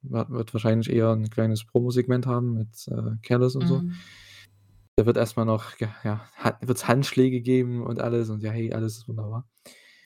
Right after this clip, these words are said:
Speaker 1: Und <laughs> beim Pay-Per-View gibt's dann den Screwjob nach dem Match. Äh, ja. Eddie Kingston gegen Bryan Danielson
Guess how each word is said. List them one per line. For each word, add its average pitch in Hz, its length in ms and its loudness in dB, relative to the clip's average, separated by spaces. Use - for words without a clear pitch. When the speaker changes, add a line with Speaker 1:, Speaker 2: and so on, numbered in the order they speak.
Speaker 1:
Und 113 120 -4
<laughs> - 680 0
beim 127 180 4
Pay-Per-View 113 480 0
gibt's 110 240 -10
dann 107 220 -8
den 127 140 6
Screwjob 135 800 0
nach 107 220 -8
dem 104 140 -12
Match. 117 200 -12
Äh, 110 160 2
ja. 92 180 -4
Eddie 196 220 0
Kingston 220 340 -2
gegen 202 160 2
Bryan 180 220 2
Danielson 170 480 -2